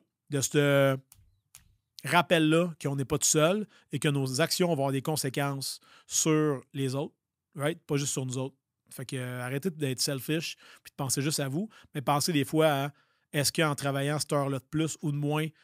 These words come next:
j'ai un impact positif, négatif sur ma famille, mon organisation, moi-même, mon couple, hein ? Puis de, posez-vous une question par rapport à vos habitudes alimentaires,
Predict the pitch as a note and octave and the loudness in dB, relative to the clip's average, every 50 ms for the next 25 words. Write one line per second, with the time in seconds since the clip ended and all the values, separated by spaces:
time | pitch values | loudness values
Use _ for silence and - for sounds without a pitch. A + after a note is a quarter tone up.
0 | _ _ - C#3+ C3+ C#3 C3+ C3+ C3+ C3 A#2 - C#3 C#3+ C#3+ _ _ _ _ _ | _ _ -10 -6 -6 -4 -4 -4 -6 -6 -4 -4 -4 -4 -4 _ _ _ _ _
1 | - D3 C3+ B2+ - - - D#3+ E3+ - D#3 C#3+ C3 C3+ B2+ - - D#3+ D3 - | -6 -4 -4 -4 -4 -4 -2 -2 -2 -2 -6 -6 -6 -6 -6 -4 -4 -4 -4 -4
2 | - C3+ C3+ C#3 B2+ - C#3+ C3+ C3+ C3+ D3 D#3 D#3 D3 C3 B2+ B2 C3 B2+ C3 | -4 -6 -6 -6 -6 -6 -6 -4 -4 -4 -4 -4 -8 -10 -10 -10 -10 -8 -8 -8
3 | B2+ B2+ B2+ A#2+ A#2 - C3 B2+ C3+ C#3+ _ _ - C#3 C3+ C3 C3 C3+ C#3+ C#3+ | -8 -8 -8 -8 -8 -8 -8 -8 -10 -12 _ _ -12 -10 -10 -8 -6 -6 -6 -6
4 | C3+ B2 A2+ - D3 D#3+ - _ _ _ _ _ _ _ - C#3+ C#3+ D3+ - _ | -8 -10 -10 -8 -8 -8 -8 _ _ _ _ _ _ _ -10 -8 -8 -8 -8 _
5 | _ _ - - - _ _ - C#3 C3 B2 C#3 C#3+ - - D3 C3+ D3+ D#3 F3+ | _ _ -20 -20 -20 _ _ -8 -8 -4 -4 -4 -6 -2 -2 -2 0 2 2 2
6 | F#3 F#3 F3 F3+ D3+ - G3 F#3 E3+ D#3+ E3 D#3 F3 E3 D3+ C3+ D3+ D3 C3+ - | 0 0 0 -4 -2 -2 -2 0 0 0 0 2 0 0 0 0 -2 -4 -4 -2
7 | E3 D#3 D3 C#3+ C#3+ C#3 B2+ - D3 D#3 D3+ C#3 | -2 0 0 0 -2 -4 -4 -4 -4 -6 -6 -8